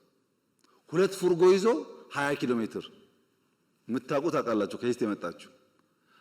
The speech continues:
አሁን እንደምንም ስልሳ አድርሰነዋል። ስልሳ ኪሎ ሜትር ፐር አወር። ፉርጎም ጨምሯል። ገና ይቀራል። ተሰራ ተባለ እንጂ የሰራተኛ ደሞዝ መክፈል አይችልም።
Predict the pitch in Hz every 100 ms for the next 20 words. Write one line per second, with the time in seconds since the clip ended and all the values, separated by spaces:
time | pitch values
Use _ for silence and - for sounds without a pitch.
0 | - 156 208 214 202 214 220 214 180 175
1 | 185 170 151 143 117 87 80 - - 135
2 | 123 147 143 135 113 120 98 73 - -
3 | _ _ _ _ _ _ _ _ _ _
4 | - 156 147 180 180 170 143 113 80 -
5 | - - 127 196 233 214 190 151 82 -
6 | - _ _ _ _ _ _ _ _ _
7 | _ _ _ _ _ _ _ _ _ -
8 | 190 226 208 185 202 190 190 170 165 160
9 | 165 156 190 214 220 - - - 127 143
10 | 156 127 147 147 147 151 147 120 147 147
11 | 147 117 139 - 139 127 131 113